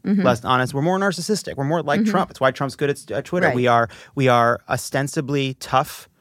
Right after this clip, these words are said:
Speaker 2: but also quite weak
Speaker 1: Mm-hmm.
Speaker 2: when we, we're on Twitter, right? That's
Speaker 1: Mm-hmm.
Speaker 2: how we are. We're extremely vulnerable to
Speaker 1: Mm-hmm.
Speaker 2: injury while projecting a kind of imperviousness. Um, so I think that's the, that's the offense. And then there's defense, which is how we each use it. And I,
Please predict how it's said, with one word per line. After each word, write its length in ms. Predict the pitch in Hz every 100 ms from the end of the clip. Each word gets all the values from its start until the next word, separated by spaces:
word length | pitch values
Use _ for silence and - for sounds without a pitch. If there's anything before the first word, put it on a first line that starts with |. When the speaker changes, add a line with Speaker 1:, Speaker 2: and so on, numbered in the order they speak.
| _ _
Speaker 2:
but 100 | -
also 340 | 135 131 - 127
quite 260 | - 147
weak 320 | 202 220 - - -
Speaker 1:
Mm-hmm. 140 | 226
Speaker 2:
when 100 | -
we, 140 | 123 120
we're 140 | 123
on 100 | 113
Twitter, 260 | 110 107 107
right? 160 | 117 127
That's 120 | 143
Speaker 1:
Mm-hmm. 60 | 240
Speaker 2:
how 60 |
we 100 | 117
are. 180 | 135 143
We're 200 | 120 117 - - -
extremely 540 | - - 143 156 147
vulnerable 420 | 117 123 135 120
to 100 | 117
Speaker 1:
Mm-hmm. 140 | 240 262
Speaker 2:
injury 260 | 285 156
while 140 | 143 120
projecting 560 | - 123 131 120 135
a 60 | 123
kind 200 | - 117
of 220 | 117 - - -
imperviousness. 880 | 135 - 170 123 113 - 120 - - - - -
Um, 360 | 135 127 123 - -
so 140 | 190
I 60 | 190
think 120 | 202
that's 240 | 185 185
the, 320 | 147 143 127 -
that's 220 | 135 143
the 160 | - 127
offense. 480 | 113 110 73 67 -
And 120 | - 196
then 80 |
there's 220 | 233 220 151
defense, 420 | 208 - - -
which 140 | 139
is 120 | 143
how 160 | - 143
we 100 | 135
each 200 | 123 -
use 220 | 110 107
it. 140 | - - _ - - -
And 320 | 139 131 80 _
I, 140 | 165